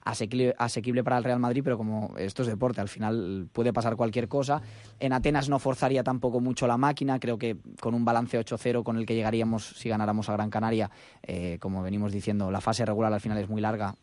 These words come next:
y da igual. Evidentemente es importante quedar arriba y tener el factor campo a favor,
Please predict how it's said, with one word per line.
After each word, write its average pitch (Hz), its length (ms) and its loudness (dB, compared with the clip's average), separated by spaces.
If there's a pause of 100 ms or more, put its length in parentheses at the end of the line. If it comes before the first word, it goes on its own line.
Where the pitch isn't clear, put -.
y 95 340 -4
da 107 120 -2
igual. 104 320 2 (380)
Evidentemente 123 440 2
es 123 120 0
importante 123 340 0
quedar 110 220 0
arriba 117 300 2
y 110 60 -2
tener 107 200 -2
el 107 80 -2
factor 104 320 -4
campo 110 240 -2
a 107 60 2
favor, 120 340 2